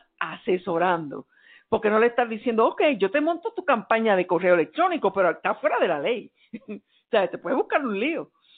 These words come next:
¿ok? Ese es el valor añadido y la diferencia entre un freelancer integral y un freelancer virtual. El freelancer virtual, como un autómata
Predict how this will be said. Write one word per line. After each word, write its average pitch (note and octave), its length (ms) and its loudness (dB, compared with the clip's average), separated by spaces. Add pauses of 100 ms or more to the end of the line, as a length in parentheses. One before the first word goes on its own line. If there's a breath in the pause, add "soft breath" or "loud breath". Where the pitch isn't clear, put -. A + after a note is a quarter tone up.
(100)
¿ok? A3+ 220 -12 (280 loud breath)
Ese F4 520 0
es C4 140 -4
el A3+ 120 -2
valor G3+ 340 0
añadido G#3 680 -6 (400 soft breath)
y A3 160 -6
la F#3 160 0
diferencia F#3 1040 -2
entre F3 340 -8
un F#3+ 160 -6
freelancer C#4+ 680 -4
integral C4+ 560 0 (120)
y C4 480 0
un G#3 180 -6
freelancer F#3 680 -2 (220)
virtual. D#3 720 -4 (380 loud breath)
El F#3 180 -2
freelancer D#4 500 -2
virtual, C#4 420 0
como F#3+ 240 2
un B3 120 4
autómata A#3+ 960 0